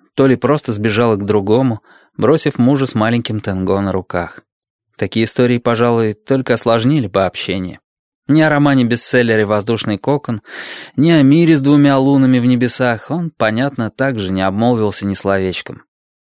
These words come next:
Они тоже рассказали ему о себе.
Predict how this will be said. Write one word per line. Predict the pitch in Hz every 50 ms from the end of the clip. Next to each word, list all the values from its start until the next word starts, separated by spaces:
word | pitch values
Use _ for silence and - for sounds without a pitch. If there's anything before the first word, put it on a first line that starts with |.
| _ _ _ _ _ _
Они | - - - 120 202
тоже | - - 165 165 143 131 131 123
рассказали | 120 - - - 104 98 101 117 131 139
ему | 127 113 107 110
о | 113 113
себе. | - - 98 95 95 92 85 78